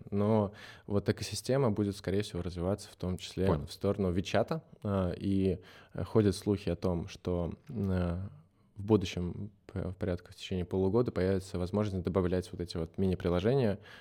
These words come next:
Speaker 1: себе в закреплённые. То есть у человека будет быстрый доступ к каким-то избранным аппам,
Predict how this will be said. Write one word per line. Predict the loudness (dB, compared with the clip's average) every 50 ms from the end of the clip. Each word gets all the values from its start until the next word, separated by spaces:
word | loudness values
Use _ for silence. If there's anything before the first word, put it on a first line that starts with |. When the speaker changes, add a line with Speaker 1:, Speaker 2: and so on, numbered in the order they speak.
| -20 -20 -8
Speaker 1:
себе | -4 0 2 2 2
в | 2
закреплённые. | 0 -2 -4 -4 -2 -2 -2 -2 -4 -6 -8 -12 _ _ _ _ -8
То | -6
есть | -6 -6 -6 -10 -16
у | -12
человека | -6 -4 -4 -4 -4 -4 -4
будет | -4 -4 -6 -4
быстрый | -2 -2 -2 -2 -2 -4 -6 -2
доступ | 0 0 0 0 0 -4 -6 -6 -6
к |
каким-то | -6 -6 -4 -4 -6 -4 -2 -2
избранным | -2 -2 -2 -4 -4 -4 -4 -4 -6 -8 -10 -14 -18 -20 -16 -4
аппам, | -2 0 0 2 2 0 0 -2